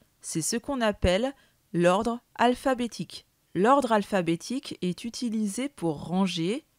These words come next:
classer, ordonner. Il sert à faire des listes organisées, comme dans le dictionnaire par exemple. Pour ranger des mots dans l'ordre alphabétique, je regarde d'abord la première lettre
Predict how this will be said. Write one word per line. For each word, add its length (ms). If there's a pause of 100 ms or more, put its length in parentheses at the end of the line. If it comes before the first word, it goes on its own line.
(160)
classer, 680 (320)
ordonner. 560 (580)
Il 140
sert 320
à 100
faire 280
des 120
listes 360 (100)
organisées, 760 (300)
comme 180
dans 140
le 120
dictionnaire 640
par 160
exemple. 540 (500)
Pour 260
ranger 400
des 160
mots 200
dans 180
l'ordre 280
alphabétique, 760 (220)
je 160
regarde 420
d'abord 380
la 120
première 460
lettre 360